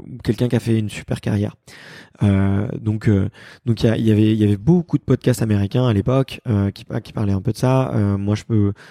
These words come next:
les podcasts que j'écoutais et que j'adorais, euh, en numéro un, il y avait Timothy Ferriss, qui est un grand influenceur américain sur l'entrepreneuriat.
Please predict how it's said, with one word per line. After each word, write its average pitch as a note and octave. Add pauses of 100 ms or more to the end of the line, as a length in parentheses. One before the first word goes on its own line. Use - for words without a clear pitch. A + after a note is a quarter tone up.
(260)
les G#2
podcasts A#2+
que A#2
j'écoutais A#2
et A2+
que G2+
j'adorais, A2 (320)
euh, G2+
en G#2
numéro G#2+
un, A2+
il G#2+
y -
avait F#2+
Timothy G#2+
Ferriss, A2+
qui -
est -
un F#2+
grand A2
influenceur G#2
américain G2
sur G#2+
l'entrepreneuriat. A2